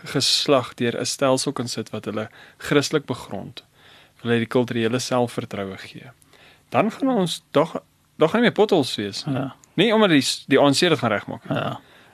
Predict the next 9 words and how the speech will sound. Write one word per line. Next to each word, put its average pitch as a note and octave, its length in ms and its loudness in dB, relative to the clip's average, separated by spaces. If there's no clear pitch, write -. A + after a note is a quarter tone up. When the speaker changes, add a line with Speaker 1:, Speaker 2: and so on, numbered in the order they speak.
Speaker 1:
En, C#3 500 2
en, C3 280 0
en A#2+ 120 -2
die B2+ 100 2
Speaker 2:
Absoluut. - 440 -2
Speaker 1:
alles A3 320 4
gaan D3 260 2
werk C3 340 4
want, B2 460 0